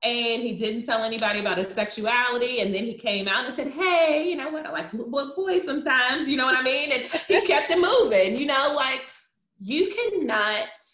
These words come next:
Speaker 1: be beholden to the opinions of everyone else if storytelling is your mission, right?
Speaker 2: Mm-hmm.
Speaker 1: Because what you need to say and what you need to share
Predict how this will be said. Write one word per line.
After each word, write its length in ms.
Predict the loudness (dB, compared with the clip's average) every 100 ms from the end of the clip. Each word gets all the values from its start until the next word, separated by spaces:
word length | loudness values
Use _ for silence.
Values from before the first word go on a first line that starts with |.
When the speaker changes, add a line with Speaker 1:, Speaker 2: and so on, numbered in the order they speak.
| -20 _ _
Speaker 1:
be 420 | -12 -10 -10 -12 -14
beholden 960 | -14 -10 -2 -2 -2 -6 -12 -12 -16 -16
to 160 | -10
the 200 | -8 -6 -8
opinions 640 | -10 -8 -6 -4 -6 -6
of 80 | -10 -8
everyone 480 | -6 -4 -6 -4
else 460 | -2 -2 -2 -6 -14 _ _ -10
if 100 | -8
storytelling 800 | -8 -2 0 -2 -4 -6 -4 -4
is 160 | -4 -4
your 120 | -6
mission, 520 | -10 -12 -16 -18 -20 _ _ _ _
right? 220 | 0 0 0
Speaker 2:
Mm-hmm. 80 | -2
Speaker 1:
Because 220 | -4 -4
what 380 | -2 -4 -4 -6
you 140 | -4 -2
need 260 | -2 -4 -4
to 140 | -4
say 580 | -4 -2 0 0 0 0
and 140 | -2
what 220 | -4 -6 -8
you 120 | -8
need 280 | -8 -10 -10
to 120 | -10
share 680 | -8 -4 -2 -2 -4 -6